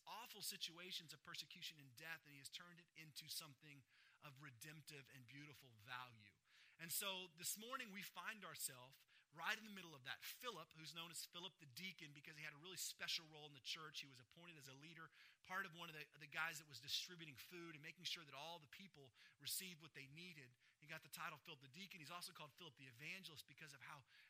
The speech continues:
how passionate he was about sharing the gospel in Samaria. Well, this is that Philip, and he is preaching the gospel, and revival has broken out in Samaria. I mean, people are rejoicing.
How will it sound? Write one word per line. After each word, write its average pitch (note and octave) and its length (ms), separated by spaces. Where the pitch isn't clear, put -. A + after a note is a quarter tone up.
how D3 160
passionate F#3 400
he D#3 120
was D3 200
about C#3 240
sharing D3 240
the B2 80
gospel C#3 400
in B2 80
Samaria. C#3+ 320
Well, B2+ 160
this A3 160
is A3+ 160
that F3 240
Philip, - 240
and D#3 80
he D#3 80
is C3+ 80
preaching G#3+ 320
the D3+ 160
gospel, D3+ 560
and C#3+ 40
revival C3+ 800
has B2+ 160
broken C3+ 400
out A#2 160
in A2+ 80
Samaria. G#2+ 560
I E3 80
mean, D3+ 320
people G#3+ 320
are D3 160
rejoicing. F3 720